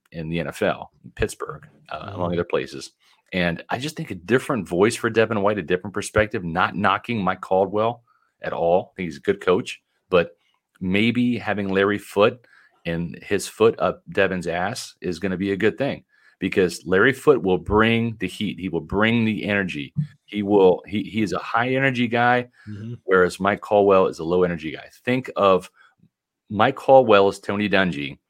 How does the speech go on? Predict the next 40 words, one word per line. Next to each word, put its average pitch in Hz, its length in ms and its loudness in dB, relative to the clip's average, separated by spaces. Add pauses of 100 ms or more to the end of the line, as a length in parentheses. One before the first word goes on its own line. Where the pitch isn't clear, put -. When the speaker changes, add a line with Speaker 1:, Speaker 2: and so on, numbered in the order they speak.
(360)
Speaker 1:
and 85 160 -4
Larry 98 240 2
Foote 110 440 2
as 80 640 -4 (140)
Mike 87 260 -4
Speaker 2:
Yeah. - 80 -2
Speaker 1:
Tomlin 78 140 -2 (580)
Speaker 2:
Yeah. 90 120 2
Speaker 1:
or 85 320 4 (260)
Herm 104 280 0
Edwards, 78 500 -4 (180)
right? 78 180 -8
It 85 100 -4
just, 87 280 -8
the 90 60 -4
volume 104 420 0
goes 87 240 2
up. - 240 -8 (420)
Speaker 2:
Mm-hmm. 110 160 -10
Speaker 1:
And 104 100 -2
maybe 190 240 0
that, 254 280 -4 (480)
maybe 131 260 -2
that 151 240 -2 (220)
resonates 113 480 -2
with - 100 -10
Devin - 220 -10
a - 60 -18
little 67 80 -20
bit - 100 -20
better. - 160 -16 (380)
Speaker 2:
Maybe. 160 320 0 (240)
Yeah, 147 160 -2 (260)
that'd 104 140 -12
be 120 60 -6
totally 135 320 6
interesting 120 400 -2
to 101 40 -8
see. 123 200 -2
I, 110 140 -2